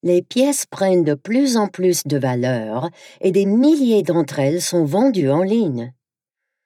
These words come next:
Malheureusement, beaucoup de ces pièces ne sont pas aussi authentiques que certaines personnes le prétendent.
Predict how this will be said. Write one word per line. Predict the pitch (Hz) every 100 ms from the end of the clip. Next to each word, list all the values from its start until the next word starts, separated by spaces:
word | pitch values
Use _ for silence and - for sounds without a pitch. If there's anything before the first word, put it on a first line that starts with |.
| _ _
Malheureusement, | 143 147 131 110 113 - 165 202 156 147 _ _ _ _
beaucoup | 165 233 277 - 254
de | 214
ces | 202 180
pièces | 170 - 160 -
ne | 143 175 247
sont | 254 214 208
pas | 190 185 175
aussi | 175 156 170 170 -
authentiques | 185 - 185 139 226 254 - 254 -
que | -
certaines | - - 202 - 202 180
personnes | - 135 - - 226 220
le | 180
prétendent. | - 143 139 127 117 101